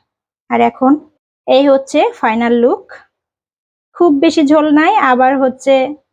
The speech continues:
একেবারে ভোনা ভোনাও না। আর এরকম ভাবে আলু দিয়ে হাঁসের মাংস খুবই মজা লাগে।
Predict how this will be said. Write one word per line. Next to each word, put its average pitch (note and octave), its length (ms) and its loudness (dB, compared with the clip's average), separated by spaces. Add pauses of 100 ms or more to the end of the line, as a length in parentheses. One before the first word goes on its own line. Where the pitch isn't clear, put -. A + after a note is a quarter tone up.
(240)
একেবারে D#4+ 440 -2
ভোনা C4+ 280 0
ভোনাও B3 340 0
না। A#3 180 -4 (1400)
আর C4+ 140 0
এরকম C#4+ 420 0
ভাবে C4 360 -2
আলু C4 280 0
দিয়ে C4 200 0
হাঁসের B3 320 -2
মাংস A#3+ 240 -2 (140)
খুবই D#4+ 280 -4
মজা C#4 300 2
লাগে। C4 300 0